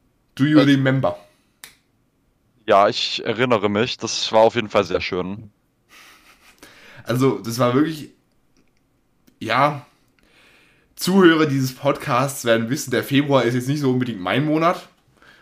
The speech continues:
Speaker 1: aber, ähm, die Geschichte, die wird auf jeden Fall zweitausendzweiundzwanzig erzählt. Da könnt ihr euch aber sicher sein. Deswegen macht euch, ich, ich hab, ich hab vorhin einen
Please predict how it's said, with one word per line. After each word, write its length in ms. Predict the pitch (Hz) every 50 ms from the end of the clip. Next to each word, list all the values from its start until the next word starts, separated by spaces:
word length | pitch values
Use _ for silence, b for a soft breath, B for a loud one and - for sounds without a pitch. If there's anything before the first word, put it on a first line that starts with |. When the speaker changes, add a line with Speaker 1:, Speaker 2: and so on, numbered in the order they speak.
| b b b b _
Speaker 1:
aber, 1200 | - 120 131 135 131 131 131 131 127 131 131 131 127 127 127 127 127 127 127 127 123 123 127 120 -
ähm, 680 | 113 113 113 113 110 110 113 113 113 113 113 113 120 - b b b b b b b - -
die 140 | 208 220
Geschichte, 560 | 202 196 196 - 226 226 - - 113 101 98 - - _ _ _ _ -
die 240 | - - 208 196 160
wird 160 | 160 160 156
auf 160 | 139 135 139 135
jeden 240 | 131 139 156 165
Fall 220 | 139 143 135 127 127
zweitausendzweiundzwanzig 1040 | 120 120 117 113 113 110 113 - - 110 113 139 151 156 - 139 131 131 127 127 120
erzählt. 440 | 117 123 127 - 143 123 92 - - _ _ _ - -
Da 140 | - 139 139
könnt 200 | - 147 135 135
ihr 60 | 127
euch 80 | 123 120
aber 160 | 117 120 117
sicher 260 | 139 170 156 120 110
sein. 300 | 101 95 90 90 101 101 b b b b b -
Deswegen 500 | 135 131 - 147 156 147 131 135 131 131 B B B B B B
macht 440 | 123 127 127 127 123 123 - -
euch, 440 | - 101 113 113 110 - - - - _ _ B B B B B B B B
ich, 140 | - - - -
ich 120 | - -
hab, 200 | 120 117 123 -
ich 100 | 107 107
hab 140 | 110 110 -
vorhin 420 | - 117 107 110 117 127 131 127 B B B B B B B B B B _ _ _ -
einen 340 | 101 107 107 110 110 107 92